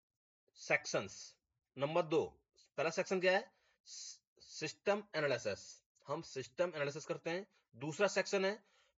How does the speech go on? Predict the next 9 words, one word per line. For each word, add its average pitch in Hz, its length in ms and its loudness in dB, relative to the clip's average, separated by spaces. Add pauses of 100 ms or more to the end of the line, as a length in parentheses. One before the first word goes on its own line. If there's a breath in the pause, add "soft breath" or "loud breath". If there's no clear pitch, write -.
(300)
फेलियर 180 540 4
एनालिसिस 151 520 2
एंड 180 140 0
रिस्क 139 300 0
मिटिगेशंस, 98 800 -6 (640)
और - 220 -6
तीसरा 180 300 -2
सेक्शन 190 400 2
है 196 220 0